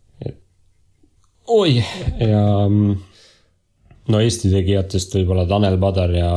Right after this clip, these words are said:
Taukar näiteks, et Taukari siuke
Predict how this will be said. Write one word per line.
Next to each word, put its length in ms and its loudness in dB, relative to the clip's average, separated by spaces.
Taukar 440 -2
näiteks, 420 -8
et 140 -16
Taukari 680 -2
siuke 420 -4